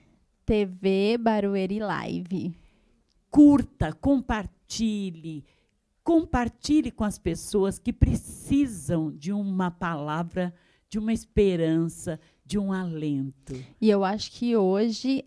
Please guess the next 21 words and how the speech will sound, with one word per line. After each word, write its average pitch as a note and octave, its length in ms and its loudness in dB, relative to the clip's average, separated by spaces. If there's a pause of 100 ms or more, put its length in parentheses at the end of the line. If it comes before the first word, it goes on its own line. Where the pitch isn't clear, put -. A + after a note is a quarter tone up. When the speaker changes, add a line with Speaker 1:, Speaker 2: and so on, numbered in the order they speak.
Speaker 1:
a G#3 120 -4
frase G#3+ 540 0
é, F#3 240 2 (120)
"Primeiro G#3+ 640 0
pense G#3+ 380 -4
em A3 100 0
você", G#3 580 -6 (500)
né? A3+ 280 0 (300)
Speaker 2:
Primeiro E3 640 6
pense E3 400 0
em D#3 60 2
você. D3+ 400 -2
Speaker 1:
Foi A3 180 2
um G#3 40 -2
aprendizado G#3+ 580 -4
que G#3 80 -10
tivemos A3 480 -4
hoje. F#3 240 2
Speaker 2:
E - 20 8
se G#3 280 4
alguém E3 680 6